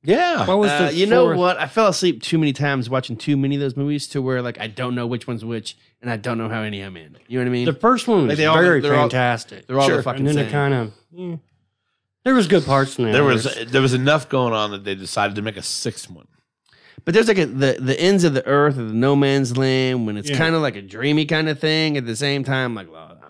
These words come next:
Speaker 3: I was, like, half asleep dreaming too, and I was like, "Did that happen? I don't have
Speaker 1: Right.
Speaker 3: any idea what's going on in this movie."
Speaker 1: Also, Margot Robbie can do anything.
Speaker 3: Well,
Speaker 1: She's so
Speaker 3: and
Speaker 1: hot.
Speaker 3: that's the only thing I can say is that she can do whatever she wants.
Speaker 1: Right.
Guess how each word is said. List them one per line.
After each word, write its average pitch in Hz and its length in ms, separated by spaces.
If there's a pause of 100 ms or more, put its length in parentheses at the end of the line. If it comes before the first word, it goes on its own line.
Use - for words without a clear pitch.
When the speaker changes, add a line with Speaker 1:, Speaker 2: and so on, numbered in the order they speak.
(240)
Speaker 3:
I - 120
was, - 120
like, - 240
half 107 220
asleep 110 400
dreaming 113 340
too, 117 220
and - 20
I - 80
was 104 60
like, 98 100
"Did 117 80
that 202 120
happen? 151 300
I 147 60 (100)
don't - 120 (100)
have 87 120
Speaker 1:
Right. 80 100
Speaker 3:
any 117 260
idea 110 160
what's 95 100
going 101 140
on 85 120
in 78 60
this 95 120
movie." 80 120 (1160)
Speaker 1:
Also, 123 260
Margot 120 380
Robbie 98 280
can 92 160
do 90 160
anything. 90 380
Speaker 3:
Well, 233 380
Speaker 1:
She's 226 100
so 190 40
Speaker 3:
and 196 100
Speaker 1:
hot. 175 40
Speaker 3:
that's 269 220
the 226 120
only 220 180
thing 202 120
I 190 120
can 165 180
say 165 320
is 131 140
that 113 140
she 247 180
can 170 100
do 123 120
whatever 98 260
she - 100
wants. 78 260
Speaker 1:
Right. 95 280